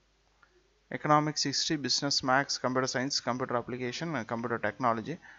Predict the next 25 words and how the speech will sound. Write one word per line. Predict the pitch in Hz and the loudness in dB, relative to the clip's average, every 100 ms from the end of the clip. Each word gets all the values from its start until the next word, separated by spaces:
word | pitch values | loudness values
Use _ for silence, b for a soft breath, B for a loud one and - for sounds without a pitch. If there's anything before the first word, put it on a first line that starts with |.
| B B B - 147 | B B B 2 6
எல்லாமே | 156 170 170 | 8 8 6
இருக்கு. | 156 220 151 | 6 6 6
அப்கமிங்கில் | 151 202 196 214 202 | 6 4 4 6 8
வரக்கூடிய | 160 156 156 143 170 | 8 6 2 6 6
அடுத்து, | 139 147 160 143 | 6 4 2 2
அஹ், | 139 135 | 4 4
இன்னுமே | 165 190 190 180 | 4 6 6 6
வந்து | 170 156 | 6 6
நிறைய | 143 156 | 6 4
கொஷின்ஸ் | 139 156 143 131 | 0 -2 -2 -2
இருக்கு. | 139 147 180 139 | -2 2 2 2
ஓகேங்களா? | 135 131 123 | 2 4 4
இது | 120 123 | 4 4
எல்லாமே | 139 147 151 | 4 4 2
வந்து | 135 175 160 | 2 2 2
இதே | 139 170 175 | 4 4 4
சைட்டில் | 151 131 139 | 2 0 0
வந்து | 123 135 | 0 2
நான் | 123 | 2
ஆட் | 120 - | 0 -2
பண்ண | 117 113 | -4 0
போறேன். | 113 202 B B B B 131 | 0 0 B B B B 0
ஓகேங்களா? | 123 123 123 117 | 2 2 2 2
So | 127 123 120 | 0 0 0
இந்த | 127 | 0